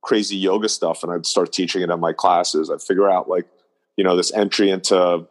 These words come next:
you know, leg locks. And I'm like, "I gotta show everybody this,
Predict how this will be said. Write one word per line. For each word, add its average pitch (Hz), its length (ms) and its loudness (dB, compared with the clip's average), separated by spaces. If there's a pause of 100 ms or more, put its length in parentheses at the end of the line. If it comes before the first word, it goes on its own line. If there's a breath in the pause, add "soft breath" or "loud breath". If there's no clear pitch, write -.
(400)
you 107 100 2
know, 85 180 2
leg 101 300 2
locks. 90 340 0
And 90 80 -8
I'm 90 60 -8
like, 90 160 -6
"I 95 60 -4
gotta 110 200 -2
show 107 200 0
everybody 101 380 0
this, - 340 -8